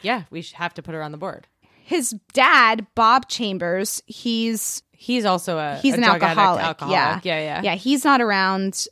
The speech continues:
Speaker 1: They get divorced when? I forget. It's like
Speaker 2: They
Speaker 1: when
Speaker 2: never got divorced.
Speaker 1: Oh, he just
Speaker 2: Or
Speaker 1: leaves.
Speaker 2: he leaves her, but she, she's a very religious person, too.
Speaker 1: Right.
Speaker 2: She's the connection with the Catholic Church, which is a, a very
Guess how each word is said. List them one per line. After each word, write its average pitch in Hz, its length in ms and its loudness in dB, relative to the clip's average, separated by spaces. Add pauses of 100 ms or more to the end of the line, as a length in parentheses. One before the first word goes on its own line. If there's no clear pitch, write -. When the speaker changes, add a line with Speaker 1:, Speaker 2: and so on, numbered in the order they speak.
(120)
Speaker 1:
They 240 160 2
get 320 160 -2
divorced 233 480 -2
when? 165 320 -4
I 165 80 -6
forget. 165 380 -6
It's - 120 -20
like 180 120 -6
Speaker 2:
They 285 100 4
Speaker 1:
when 285 100 4
Speaker 2:
never 302 240 4
got 427 220 2
divorced. 220 720 0
Speaker 1:
Oh, - 20 -8
he 214 60 -6
just 254 180 4
Speaker 2:
Or 214 40 -12
Speaker 1:
leaves. 196 480 -10
Speaker 2:
he - 260 0
leaves 320 400 4
her, 208 420 2 (180)
but 240 200 0
she, - 320 -8
she's 349 260 4
a 392 80 8
very 320 300 6
religious 233 520 2
person, 180 460 -6
too. - 260 -6
Speaker 1:
Right. 139 360 -14
Speaker 2:
She's 285 320 2
the 403 120 4
connection 226 840 2
with 202 240 0
the 233 80 -2
Catholic 180 460 -4
Church, - 320 -2
which 180 160 -2
is 185 120 0
a, 185 200 2
a 202 80 0
very 208 600 4